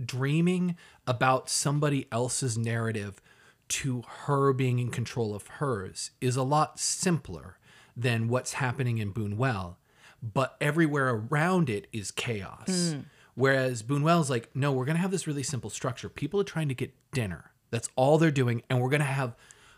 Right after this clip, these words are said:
Speaker 1: all this nut jobs around this that is gonna divert from your understanding or divert from what your attention is being, is supposed to be on."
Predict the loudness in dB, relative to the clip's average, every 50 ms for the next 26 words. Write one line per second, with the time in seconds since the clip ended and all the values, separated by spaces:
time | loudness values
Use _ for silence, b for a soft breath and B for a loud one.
0 | b b b 0 4 6 6 6 6 6 4 2 2 2 4 4 4 4 2 0
1 | -4 -2 -2 -2 -2 -4 -6 -6 -4 -6 -4 -2 -2 -2 -2 -2 0 2 4 6
2 | 6 6 4 4 2 0 -2 -4 -6 -6 -6 -6 -2 0 0 0 0 0 -2 -2
3 | -2 -2 -2 -4 -6 -12 -14 _ -8 -4 0 0 0 0 2 4 6 6 6 6
4 | 4 0 0 0 2 2 2 2 2 0 0 0 0 2 2 2 0 0 0 0
5 | 0 0 2 0 -2 -2 -2 0 0 2 2 2 2 2 0 0 0 0 0 0
6 | 2 2 0 0 0 -2 -2 -2 -2 -2 -4 -2 -2 -2 -4 -6 -6 -6 -6 -6
7 | -6 -8 -10 -14 -18 _ _ -4 -2 -2 -2 -2 0 2 2 2 2 2 -2 -4
8 | -4 -4 -6 -6 -10 -12